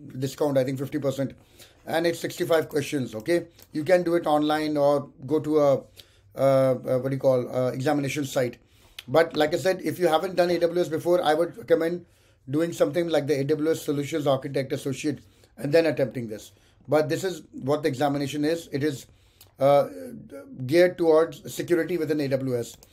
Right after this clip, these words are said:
If you look at the exam guide, you can download it. I believe you can download it from here. Yeah, download the exam guide. And this is what the exam guide is.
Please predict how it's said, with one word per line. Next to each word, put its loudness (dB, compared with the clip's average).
If -6
you 0
look -4
at -2
the 6
exam 2
guide, 2
you -6
can -4
download 2
it. -2
I 2
believe -2
you -6
can -4
download -2
it -6
from -4
here. 4
Yeah, 0
download -2
the -4
exam -2
guide. -2
And -2
this -4
is -4
what -2
the 0
exam -2
guide 0
is. 0